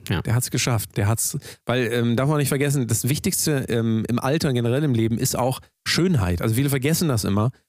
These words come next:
Speaker 2: So viele
Speaker 1: Find ich
Speaker 2: scrollen
Speaker 1: auch,
Speaker 2: immer
Speaker 1: ja.
Speaker 2: durch ihren Instagram-Feed
Speaker 1: Ja,
Speaker 2: und
Speaker 1: ja.
Speaker 2: so und denken, Schönheit, ähm, na, was soll ich damit? Aber nee, nee,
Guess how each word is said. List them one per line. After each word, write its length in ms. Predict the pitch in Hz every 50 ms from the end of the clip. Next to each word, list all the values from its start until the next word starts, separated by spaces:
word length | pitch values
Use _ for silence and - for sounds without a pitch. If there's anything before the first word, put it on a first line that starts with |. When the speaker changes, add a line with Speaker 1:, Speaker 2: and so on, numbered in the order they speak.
| - -
Speaker 2:
So 80 | - 107
viele 220 | - - 139 139
Speaker 1:
Find 120 | 135 120 123 131
ich 60 | 131 123
Speaker 2:
scrollen 220 | 123 135 139 139
Speaker 1:
auch, 40 | 127
Speaker 2:
immer 100 | 131 127
Speaker 1:
ja. 40 | 120
Speaker 2:
durch 120 | 117 110
ihren 140 | 120 120 117
Instagram-Feed 680 | 107 127 - 151 127 135 127 123 117 - - 98 90
Speaker 1:
Ja, 0 |
Speaker 2:
und 40 | 90 117
Speaker 1:
ja. 40 |
Speaker 2:
so 60 | 113 120
und 120 | 117 107
denken, 380 | 117 127 147 - 143 131 120 113 - - - - _ -
Schönheit, 720 | - - - 127 143 151 147 143 147 147 147 143 - - -
ähm, 420 | 120 120 117 117 120 120 117 113 110
na, 300 | 104 104 113 117 117 95 - _ _ _ _ _ _ _ _ - - - _ _
was 160 | - - 113 -
soll 160 | 131 139 160
ich 120 | 147 -
damit? 380 | - 110 101 110 131 - 143 -
Aber 180 | 113 117 127
nee, 120 | 135 147 170
nee, 220 | 190 196 156 110